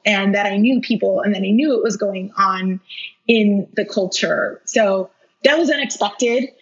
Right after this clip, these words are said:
You know, hopefully we never have to do that again. <laughs> We, we never have to, to live through that again. But I think to the second part of your question, you know, I, I knew through the vetting process and the interview process that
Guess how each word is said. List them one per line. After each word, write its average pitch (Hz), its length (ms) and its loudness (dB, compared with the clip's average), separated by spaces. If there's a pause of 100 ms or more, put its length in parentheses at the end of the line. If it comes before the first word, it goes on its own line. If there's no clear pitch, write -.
(100)
You 220 140 2
know, 208 60 0
hopefully 269 400 0
we 208 80 4
never 202 240 0
have 269 200 -2
to 294 100 0
do 240 160 2
that 240 160 -2
again. 269 360 0 (140)
<laughs> - 160 2 (160)
We, 330 580 -4
we 294 140 0
never 262 320 0
have 254 320 -2
to, 233 360 -2
to 277 100 -2
live 233 240 -2
through 220 160 -2
that 196 200 -2
again. 196 420 -4 (360)
But 254 120 6
I 294 120 2
think 370 320 -4
to 269 160 0
the 233 100 0
second 381 520 -2
part 208 480 0
of 202 140 -2
your 196 180 0
question, 196 760 -2 (800)
you 247 120 6
know, 226 240 0
I, - 240 -4 (160)
I 311 180 2
knew 247 460 0
through 226 280 2
the 214 80 0
vetting 202 280 -2
process 196 420 -4
and 202 120 2
the 190 40 -4
interview 185 440 -2
process 190 540 -2 (460)
that 196 400 2